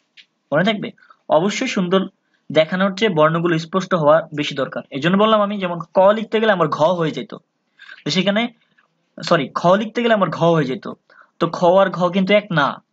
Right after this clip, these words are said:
এখানে যদি আমি স্পষ্ট করে লিখি তাহলেই দরকার আমার বেশি, আমার লেখা সুন্দরের চেয়ে আমার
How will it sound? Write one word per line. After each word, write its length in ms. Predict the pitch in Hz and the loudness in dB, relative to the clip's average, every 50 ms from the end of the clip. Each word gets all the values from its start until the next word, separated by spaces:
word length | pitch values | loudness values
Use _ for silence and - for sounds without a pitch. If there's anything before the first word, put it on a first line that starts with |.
| _ _ _ _ _ _ - | _ _ _ _ _ _ -6
এখানে 180 | 151 190 190 190 | -2 0 2 2
যদি 100 | 196 196 | 2 2
আমি 140 | 202 185 165 | 0 -2 -4
স্পষ্ট 400 | 160 - _ 208 208 - - 247 | -8 -4 _ -4 -4 -2 -2 -2
করে 220 | 240 233 233 233 | 0 2 2 2
লিখি 280 | 220 226 220 - 262 269 294 - _ _ _ _ | 0 -2 -2 -2 -4 -4 -4 -6 _ _ _ _
তাহলেই 360 | _ 147 160 175 185 202 202 180 | _ -2 -2 0 0 0 0 2
দরকার 320 | 160 156 156 160 160 143 | 2 2 2 2 0 0
আমার 200 | 135 127 127 120 | 0 0 -4 -6
বেশি, 280 | 117 127 123 - 117 117 - _ _ _ _ | -6 -8 -8 -8 -12 -12 -14 _ _ _ _
আমার 180 | - - - 160 | 0 2 2 4
লেখা 260 | 151 160 165 233 226 | 2 2 2 0 -4
সুন্দরের 440 | - - 196 185 185 202 202 208 202 | -2 0 0 2 2 2 2 0 -4
চেয়ে 220 | - - 247 302 330 - _ _ _ _ _ _ _ _ _ _ _ _ _ _ - | 0 0 0 0 0 -2 _ _ _ _ _ _ _ _ _ _ _ _ _ _ -4
আমার 240 | - 151 175 233 | 0 2 2 2